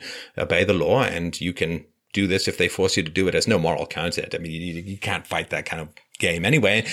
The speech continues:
and you reject it. See, either they get you and, and you believe this shit, or you don't, in which case you feel bad. You, you either fight and lose, or you, you feel bad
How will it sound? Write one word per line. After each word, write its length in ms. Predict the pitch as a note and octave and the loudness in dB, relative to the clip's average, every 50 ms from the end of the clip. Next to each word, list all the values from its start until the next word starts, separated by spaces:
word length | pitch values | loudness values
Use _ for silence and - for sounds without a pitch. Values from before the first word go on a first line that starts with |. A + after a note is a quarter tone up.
| - - | -6 -2
and 160 | - D3+ D#3 | 2 4 6
you 80 | D3 D3+ | 6 8
reject 400 | C#3+ C3+ A2 F#3 F#3 F3 - - | 6 6 6 6 4 4 2 2
it. 60 | - | 4
See, 260 | - - D#3 D3 - - - - - - | 6 6 6 6 4 2 -8 -8 0 4
either 240 | A3 A#3 G#3+ G3+ | 6 6 8 6
they 180 | F3 D#3+ D#3+ C#3 | 8 8 6 6
get 340 | A2 G#2+ F#3 G3+ - - - | 6 4 4 4 4 2 2
you 360 | A#2 G2+ G2 A2+ C3+ C3+ - _ _ _ _ _ _ _ _ - | 2 2 2 2 -2 -4 -6 _ _ _ _ _ _ _ _ 2
and, 160 | B2 B2+ B2 | 4 4 6
and 280 | - C3+ C3 B2+ A#2 A#2 | 6 6 6 6 6 6
you 100 | C3+ C3+ | 6 6
believe 440 | G2+ B2+ G#2+ A#2+ E3 A3+ A3+ - - | 6 6 6 6 6 6 6 4 2
this 120 | A#2 G2+ | 0 2
shit, 360 | - - - A#2+ F#2+ F2+ - - - - _ - | 2 2 2 2 0 0 -2 -10 -18 -14 _ 6
or 480 | - G#3+ G#3+ E3+ C#3+ C3 B2+ B2 B2 - - _ _ - - | 8 10 10 10 10 10 8 6 4 0 -12 _ _ -4 2
you 180 | C3+ C3+ C3+ | 4 4 4
don't, 500 | A2+ - F3+ G3 F#3+ C#3+ C3 B2 - - - - | 6 6 6 6 8 6 6 6 4 0 -2 2
in 140 | B2 B2+ C3+ | 4 6 6
which 220 | D#3 D3+ - - | 6 6 4 2
case 400 | - D#3 C3 B2+ A#2+ - - - | 2 2 4 4 6 4 4 4
you 100 | B2 B2+ | 6 4
feel 240 | A#2 - C#3 C3 A#2+ | 4 6 6 6 6
bad. 560 | G#2+ - - D3 D3+ C#3+ B2 A#2 A#2 G#2+ G2+ - - _ _ _ _ _ _ _ _ - | 6 6 4 4 6 6 4 4 4 2 0 -4 -14 _ _ _ _ _ _ _ _ 0
You, 140 | C3 C3+ - | 2 2 4
you 160 | B2+ D3+ F3 | 6 6 6
either 120 | G3+ D#3+ C3 | 8 6 4
fight 300 | - - E3 E3 D3+ - | 4 4 2 4 4 4
and 120 | B2+ A#2+ C3 | 6 6 8
lose, 260 | E3 F3 D#3 C3 A2 | 8 10 10 8 8
or 100 | B2 A#2+ | 6 4
you, 220 | A#2 - - C#3 | 4 2 2 4
you 260 | C#3 C3+ C3 C#3 D3 C3+ | 4 6 8 8 8 8
feel 240 | - C#3+ B2+ A2+ G2+ | 8 8 6 6 8
bad 480 | - E3 E3+ E3 C#3+ A#2 A2 A2 G#2 | 6 6 6 6 4 2 2 -2 -4